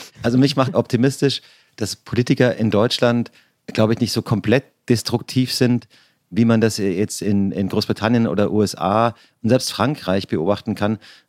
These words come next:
dass es schon noch einen Rest sozusagen an staatspolitischer Verantwortung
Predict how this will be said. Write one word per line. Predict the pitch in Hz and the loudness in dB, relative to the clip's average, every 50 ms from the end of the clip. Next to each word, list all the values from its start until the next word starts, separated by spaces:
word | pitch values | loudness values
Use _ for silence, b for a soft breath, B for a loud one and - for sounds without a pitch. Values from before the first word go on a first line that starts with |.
| B - | B -6
dass | 107 - | -6 -4
es | 104 95 - | -4 -2 -2
schon | - 120 117 131 123 | 2 2 4 4 4
noch | 117 - - | 2 0 0
einen | 110 101 | 0 0
Rest | 98 92 101 123 135 - - - _ | 2 2 2 2 0 -2 -6 -10 _
sozusagen | - 110 107 107 101 - - 104 98 104 104 | -6 -2 -2 -2 -2 -2 -2 -2 -2 -2 -2
an | 80 98 95 | -4 -4 -4
staatspolitischer | - - - 92 107 - - - - 110 107 - 98 104 | -4 -4 -2 -4 -4 -4 -6 -6 -6 -6 -6 -6 -8 -8
Verantwortung | 92 92 101 - 95 110 107 - 110 110 107 - 107 107 107 | -4 -4 -4 -4 -4 -6 -4 -2 -2 -2 0 0 -2 -2 -2